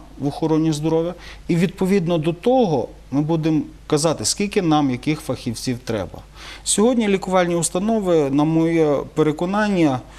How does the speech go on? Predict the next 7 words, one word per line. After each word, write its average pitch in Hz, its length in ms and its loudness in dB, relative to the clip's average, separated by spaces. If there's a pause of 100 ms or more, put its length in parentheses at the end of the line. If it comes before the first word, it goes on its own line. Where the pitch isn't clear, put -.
(240)
розраховані 165 760 2
на 147 140 2
той 196 220 0
персонал, 143 540 -2
який 139 240 -4
сьогодні 131 360 -2
існує. 107 440 -4